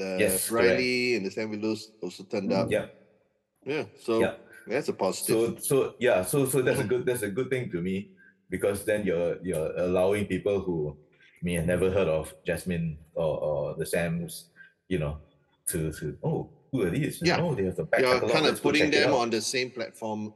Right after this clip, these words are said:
Speaker 1: as
Speaker 2: Yes, and,
Speaker 1: Coldplay.
Speaker 2: and that, and
Speaker 1: Yeah.
Speaker 2: that kind of measures, you know, that, that says, "Hey,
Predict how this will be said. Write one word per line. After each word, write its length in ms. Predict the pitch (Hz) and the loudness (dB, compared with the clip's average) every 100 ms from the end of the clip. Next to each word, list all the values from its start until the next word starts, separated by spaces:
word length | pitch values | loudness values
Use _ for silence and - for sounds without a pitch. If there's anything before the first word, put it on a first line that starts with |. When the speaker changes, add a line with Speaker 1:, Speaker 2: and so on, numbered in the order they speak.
| 90 | -10
Speaker 1:
as 320 | 87 - - | -12 -12 -14
Speaker 2:
Yes, 420 | 95 117 113 - - | 0 2 4 2 2
and, 120 | 135 | 4
Speaker 1:
Coldplay. 320 | 113 110 98 | 4 4 2
Speaker 2:
and 340 | 107 104 - - | 0 -2 -4 0
that, 280 | 139 - - | 2 0 -4
and 160 | 98 | 0
Speaker 1:
Yeah. 100 | 127 | 2
Speaker 2:
that 100 | 135 | 2
kind 160 | - 123 | 2 2
of 200 | 95 85 | 2 0
measures, 600 | 95 101 104 110 104 - | -2 0 0 0 -2 -10
you 100 | 113 95 | -4 -2
know, 160 | 95 | 0
that, 280 | 104 - - | 0 -2 -2
that 140 | 107 90 | -4 -2
says, 180 | 104 110 | -2 0
"Hey, 300 | 104 82 | 0 -2